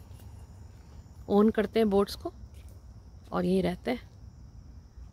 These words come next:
और फिर आप इसको, ये इनका fitness center है यहाँ पर और conference room है हमारा,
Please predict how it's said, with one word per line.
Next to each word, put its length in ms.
और 120
फिर 80
आप 180
इसको, 280
ये 180
इनका 340
fitness 520
center 300
है 80
यहाँ 180
पर 300
और 140
conference 600
room 240
है 60
हमारा, 340